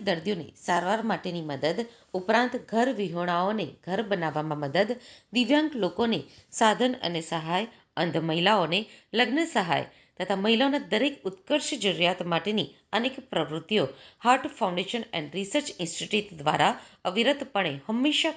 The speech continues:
કરવામાં આવતી રહી છે. ચાલુ વર્ષે નક્કી કર્યું કે વિવિધ ક્ષેત્રે નોંધપાત્ર યોગદાન આપેલ હોય એવા તમામ મહાનુભાવોને તેમના ઉત્કૃષ્ટ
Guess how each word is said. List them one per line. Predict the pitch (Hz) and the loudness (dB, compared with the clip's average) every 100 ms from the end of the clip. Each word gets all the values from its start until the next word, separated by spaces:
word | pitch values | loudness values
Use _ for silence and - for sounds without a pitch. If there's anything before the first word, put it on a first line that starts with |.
| 214 | -2
કરવામાં | 156 160 196 220 | 0 2 2 0
આવતી | 170 147 | 0 -2
રહી | 123 - | -2 -6
છે. | - _ _ _ _ _ _ _ - - _ | -10 _ _ _ _ _ _ _ -20 -20 _
ચાલુ | - 269 302 294 | 4 4 4 -2
વર્ષે | 294 - | -4 -4
નક્કી | 254 185 214 208 | -4 -6 -8 -4
કર્યું | 165 190 247 - - | -2 -2 -6 -12 -12
કે | 254 226 | -2 2
વિવિધ | 262 311 330 | 4 4 0
ક્ષેત્રે | - 233 180 208 196 | 0 0 0 -2 -2
નોંધપાત્ર | 151 165 190 185 226 | -2 -2 0 0 0
યોગદાન | 226 151 - 175 - | -2 -2 0 -2 0
આપેલ | 165 208 202 | -2 0 -2
હોય | 156 156 262 - - 175 | 4 4 2 -4 -8 -2
એવા | 180 180 | 0 2
તમામ | 202 254 220 131 - | 2 4 0 -2 -6
મહાનુભાવોને | 214 262 320 233 180 151 202 165 - - - | -2 0 0 0 0 0 0 -2 -6 -12 -4
તેમના | 175 - 190 | -2 -2 -4
ઉત્કૃષ્ટ | 190 - 277 - | -6 -2 -2 0